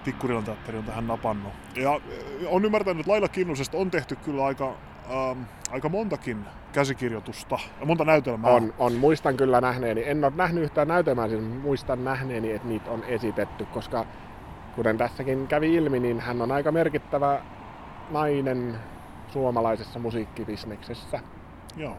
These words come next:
Speaker 2: Menestyksekäs.
Speaker 1: Noista tykkäsin.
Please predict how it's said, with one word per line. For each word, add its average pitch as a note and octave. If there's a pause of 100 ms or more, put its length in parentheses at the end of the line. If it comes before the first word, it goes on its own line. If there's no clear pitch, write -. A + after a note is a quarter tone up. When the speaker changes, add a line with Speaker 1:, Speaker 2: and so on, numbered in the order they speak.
Speaker 2:
Menestyksekäs. A#2 (2250)
Speaker 1:
Noista G#3+
tykkäsin. D#3+